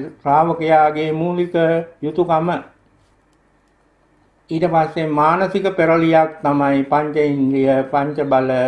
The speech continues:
සප්ත බොජ්ජංග. නමුත් බෝධිපාක්ෂික ධර්ම වල ඉර්ධිපාද කියන එක මානසික පෙරලියක් නෙමෙයි. කායික පුහුණුවකින් ලැබෙන ප්‍රතිඵලයක්.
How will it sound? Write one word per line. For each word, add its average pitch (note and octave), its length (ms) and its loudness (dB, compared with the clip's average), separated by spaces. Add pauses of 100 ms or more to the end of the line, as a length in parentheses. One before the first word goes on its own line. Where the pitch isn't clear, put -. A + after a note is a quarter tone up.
(120)
සප්ත D3 360 -4
බොජ්ජංග. C3+ 560 -2 (2750)
නමුත් F3 260 0
බෝධිපාක්ෂික E3+ 680 0
ධර්ම D#3 280 2
වල D3 200 2 (200)
ඉර්ධිපාද F#3+ 500 0 (100)
කියන C#3+ 220 0
එක C#3 160 0 (140)
මානසික F3 640 0
පෙරලියක් E3 580 0
නෙමෙයි. F3 420 -4 (1400)
කායික D#3 460 2 (200)
පුහුණුවකින් D3 800 -4
ලැබෙන C#3 340 0 (300)
ප්‍රතිඵලයක්. - 580 -10